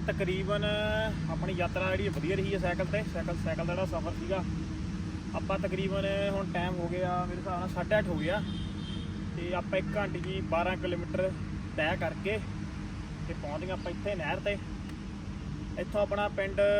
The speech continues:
ਤਕਰੀਬਨ ਤਿੰਨ ਕਿਲੋਮੀਟਰ ਆ ਤੇ ਆਪਾਂ ਨੂੰ ਮੇਰੇ ਹਿਸਾਬ ਨਾਲ ਦਸ ਕੁ ਮਿੰਟ ਲੱਗਣੇ ਆ, ਦਸ ਤੋਂ ਬਾਰਾਂ ਮਿੰਟ।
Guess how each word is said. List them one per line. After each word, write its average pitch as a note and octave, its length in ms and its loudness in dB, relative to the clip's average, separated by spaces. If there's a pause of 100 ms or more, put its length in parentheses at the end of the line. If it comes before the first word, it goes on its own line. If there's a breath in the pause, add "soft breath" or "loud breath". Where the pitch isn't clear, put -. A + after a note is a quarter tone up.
(100)
ਤਕਰੀਬਨ F#3 360 0
ਤਿੰਨ F3 240 -2
ਕਿਲੋਮੀਟਰ F3 360 -2
ਆ D#3 120 -2 (460)
ਤੇ D3+ 60 -6
ਆਪਾਂ D#3 260 -4
ਨੂੰ - 240 -6
ਮੇਰੇ E3 160 -4
ਹਿਸਾਬ E3 280 -4
ਨਾਲ D#3 100 -4
ਦਸ D#3+ 240 -4
ਕੁ - 60 -8
ਮਿੰਟ E3 160 -6
ਲੱਗਣੇ - 260 -6
ਆ, D#4 160 -6
ਦਸ - 60 -8
ਤੋਂ D#3 100 -6
ਬਾਰਾਂ C#4 220 -4
ਮਿੰਟ। D#4 240 -4